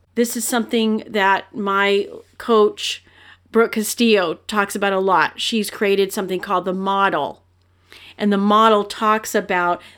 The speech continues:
the relationship between our thoughts and our results. And there's a, there's an influence here with, with what Viktor Frankl is saying, is there's that little tiny space.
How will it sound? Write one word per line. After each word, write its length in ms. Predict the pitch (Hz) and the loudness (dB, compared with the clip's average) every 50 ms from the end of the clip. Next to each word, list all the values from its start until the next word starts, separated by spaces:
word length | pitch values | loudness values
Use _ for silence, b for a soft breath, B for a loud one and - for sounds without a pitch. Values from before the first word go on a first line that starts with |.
| B B | B B
the 100 | 214 202 | -4 -2
relationship 1200 | 185 202 196 190 196 208 214 233 233 - - - 196 180 180 - - - - 156 156 165 - - - | -2 -2 -4 -2 0 2 2 2 2 0 -2 -2 -2 -2 -2 -4 -4 -4 -2 -2 -2 -4 -4 -4 -4
between 400 | 226 214 214 - - 220 208 196 | -4 -4 -2 -2 -2 0 0 2
our 120 | 175 175 | 0 -2
thoughts 480 | 170 - - 196 185 185 185 180 - - | -2 -2 -2 0 2 2 0 0 -4 -8
and 200 | - - 185 180 | -8 -6 -4 -4
our 160 | 175 170 165 | -4 -4 -6
results. 720 | 165 170 170 - 196 185 160 131 - - - - - - B B B B B B B B B B B B B B _ | -6 -8 -6 -6 -4 -4 -4 -4 -8 -10 -14 -14 -14 -14 B B B B B B B B B B B B B B _
And 380 | - 226 226 226 220 226 - - - | 0 2 2 4 2 2 0 -2 0
there's 240 | 233 226 233 220 | 2 2 4 4
a, 60 | 233 226 | 2 2
there's 380 | 202 - - 240 233 226 226 | 0 0 2 2 2 4 4
an 80 | 233 240 | 2 0
influence 720 | - - 285 285 277 262 - 254 233 220 220 220 220 - | 2 2 2 0 0 0 0 0 0 2 0 0 -2 -2
here 420 | - 208 185 175 165 165 165 b b b b b b b b b _ _ - | -2 0 0 0 0 0 -2 b b b b b b b b b _ _ -2
with, 360 | 214 220 220 214 - 220 - - - | 0 2 2 2 0 -6 -14 -14 -4
with 220 | 226 233 220 214 | 0 0 0 2
what 180 | 208 208 - 196 | 2 0 0 0
Viktor 300 | 202 214 202 202 214 196 | 0 0 0 0 -2 -4
Frankl 420 | - - 277 302 311 302 294 254 | -2 0 2 2 2 2 0 0
is 80 | 214 - | -2 0
saying, 240 | - 226 202 196 196 | 0 0 2 2 2
is 140 | 202 185 | 2 2
there's 240 | - 233 240 240 220 | 2 2 2 2 2
that 200 | 247 220 214 - | 0 -2 -2 -2
little 600 | 233 226 226 247 294 302 311 311 311 320 302 311 | -4 -4 -4 -2 -2 0 0 0 0 0 -2 -4
tiny 540 | 311 - - - 240 240 240 240 240 240 233 | -6 -10 -10 -8 -6 -4 -2 0 0 0 0
space. 840 | 226 - - - - - 165 165 - - - - - - - - | -2 -6 -8 -8 -8 -8 -8 -8 -8 -10 -10 -10 -10 -10 -10 -12